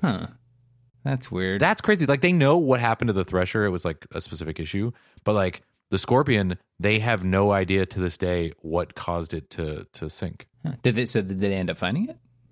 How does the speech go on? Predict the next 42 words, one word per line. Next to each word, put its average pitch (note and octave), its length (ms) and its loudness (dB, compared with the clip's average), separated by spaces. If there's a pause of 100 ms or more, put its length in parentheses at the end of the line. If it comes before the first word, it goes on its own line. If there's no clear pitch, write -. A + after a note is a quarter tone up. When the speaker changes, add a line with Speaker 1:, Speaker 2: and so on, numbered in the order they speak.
(260)
Speaker 2:
So, C3+ 160 4
yeah, D#3+ 180 6
so A#2+ 180 2
Ballard B2 420 2
found A#2+ 280 2
the E3+ 40 4
Scorpion. F#2+ 540 0 (200)
What's D3 160 4
actually C4+ 220 2
kinda E3 200 2
crazy C3 320 2
is A#2+ 100 2
that G#2 200 2
both G2+ 340 2
the C3 80 2
Scorpion A#2 480 2 (120)
and A#2+ 320 0
the A2 160 2
Thresher G#2 580 0
and G3 240 2
the B3 60 4
Titanic E3 500 2
were G#2 100 4
actually G2 200 0
kind G#2 160 -2
of F#2 80 -4
all, F#2+ 460 2 (480)
not C4 100 4
in G3 80 2
the B2 80 2
same A#2 300 2
area, A2 320 4
but, G#2 120 0
like, F#2 160 -2
kind E2+ 220 -2
of G2 80 -2
in G#2+ 80 -2
the G#2+ 60 0
same A#2 240 0
area. A#2 340 0 (600)
And, A#2 260 -2
uh, F#2+ 260 2